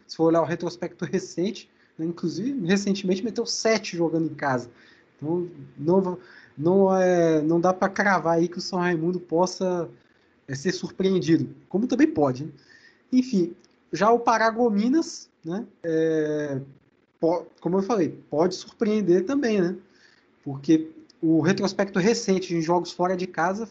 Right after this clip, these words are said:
são de duas vitórias seguidas. Venceu o Motoclube por quatro a um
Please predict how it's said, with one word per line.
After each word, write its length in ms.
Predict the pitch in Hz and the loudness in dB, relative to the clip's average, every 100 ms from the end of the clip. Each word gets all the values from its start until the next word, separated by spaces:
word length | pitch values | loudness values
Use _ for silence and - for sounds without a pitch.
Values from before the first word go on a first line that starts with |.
| - | -12
são 200 | - 214 | -6 -2
de 120 | 196 | -2
duas 340 | 160 196 269 254 | 2 4 6 4
vitórias 460 | 277 233 214 220 | 2 4 4 2
seguidas. 640 | - 262 220 165 131 - - _ _ _ - | -2 -2 0 -2 -4 -10 -20 _ _ _ 2
Venceu 400 | 180 180 196 226 | 2 2 2 2
o 40 | |
Motoclube 640 | 214 226 226 196 202 190 | 2 0 -2 -4 -2 -2
por 240 | 190 180 - | -2 -6 -2
quatro 340 | 180 170 175 | 0 0 0
a 80 | 170 | 2
um 200 | 160 226 | 2 -2